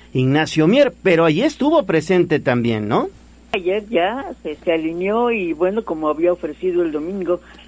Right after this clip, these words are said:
Speaker 2: bueno, pues, eh, se suma, no hará, dijo, nada en contra, pues, que afecte, eh, la unidad del movimiento de Morena.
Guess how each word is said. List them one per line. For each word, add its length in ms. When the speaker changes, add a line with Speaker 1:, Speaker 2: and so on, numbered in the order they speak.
Speaker 2:
bueno, 320
pues, 280
eh, 280
se 120
suma, 360
no 220
hará, 240
dijo, 320
nada 640
en 180
contra, 440
pues, 180
que 140
afecte, 560
eh, 200
la 160
unidad 380
del 180
movimiento 760
de 120
Morena. 420